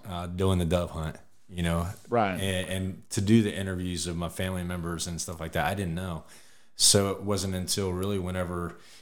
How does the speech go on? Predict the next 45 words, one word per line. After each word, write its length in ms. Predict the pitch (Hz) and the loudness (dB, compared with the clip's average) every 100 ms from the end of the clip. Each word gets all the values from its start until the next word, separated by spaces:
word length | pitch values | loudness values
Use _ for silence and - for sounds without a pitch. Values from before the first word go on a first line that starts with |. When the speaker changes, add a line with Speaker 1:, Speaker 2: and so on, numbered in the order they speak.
| - | -18
Speaker 1:
he 760 | - 107 107 104 98 95 - - - | 0 4 6 6 6 4 -2 -12 -2
came 180 | - 101 | 0 2
over 140 | 98 | 0
to 60 | 92 | -2
the 80 | 85 | -2
house 480 | 95 95 90 - - - | -2 -2 -2 -4 -8 -4
after 680 | 95 98 - 90 87 87 - - | -2 -2 -4 -2 -2 -4 -10 -12
the 80 | - | -8
funeral 560 | 85 101 113 87 82 - - - - - | 0 4 6 6 4 0 -10 -20 -20 -6
is 140 | 85 | 0
whenever 200 | 95 95 | 4 4
he 120 | 87 85 | 4 0
showed 300 | - 110 104 | 2 2 2
me 80 | 87 | 0
some 160 | - | -2
of 60 | 87 | -2
the 60 | 85 | -2
movie 220 | 90 87 | -4 -6
clips. 280 | - 87 - | -6 -6 -2
And 80 | 87 | 0
then 140 | 87 | 2
he, 200 | 90 92 | 2 0
he 200 | 92 101 | 0 0
said, 220 | 90 90 85 | 2 2 0
"Hey, 260 | 90 78 - - - - | -2 -6 -12 -20 -8 -2
I'm 340 | 95 87 82 - | 0 -2 -4 -10
moving 420 | 95 104 107 95 | -2 4 4 6
on 160 | 82 80 | 4 4
this." 280 | 80 78 - | 2 2 2
And 160 | 87 | 2
that's 240 | 90 104 - | 2 2 -2
when 140 | 90 | -4
it 80 | 87 | -4
was 160 | 85 - | -6 -6
just 160 | - | -2
like, 200 | 87 85 - - - - | -2 -4 -8 -18 -4 2
you 60 | |
know, 80 | 104 | 4
"Whenever 280 | 101 117 120 | 4 0 0
you 100 | 107 | 0
get 160 | 104 101 | 0 -2
it 120 | 80 | 0
done, 400 | 98 113 92 87 | 2 4 4 2
you 140 | 90 | 2
know, 100 | 90 | 2